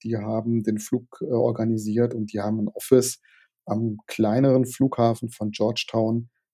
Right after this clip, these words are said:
wo man dann auch zum Beispiel bezahlen kann und, äh, wo man dann auch,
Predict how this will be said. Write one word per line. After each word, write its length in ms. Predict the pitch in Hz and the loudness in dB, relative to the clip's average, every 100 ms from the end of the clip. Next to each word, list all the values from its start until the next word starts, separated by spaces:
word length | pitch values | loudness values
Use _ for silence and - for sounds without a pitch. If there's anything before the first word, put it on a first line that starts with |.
| - | 0
wo 140 | 110 | 4
man 200 | 117 117 | 4 4
dann 200 | 110 110 | 2 0
auch 180 | 113 113 | -4 -6
zum 160 | - | -4
Beispiel 260 | 110 107 117 | -4 0 -2
bezahlen 560 | 117 107 - 107 123 120 | 0 -6 -4 0 0 -2
kann 480 | 120 113 117 120 - _ _ | -2 0 0 -2 -8 _ _
und, 460 | - 113 113 113 - | -8 -4 -2 -2 -2
äh, 40 | - | -4
wo 220 | 104 110 | 0 0
man 200 | 117 117 | 2 2
dann 220 | 110 110 | 0 0
auch, 320 | 113 104 110 | -2 0 -2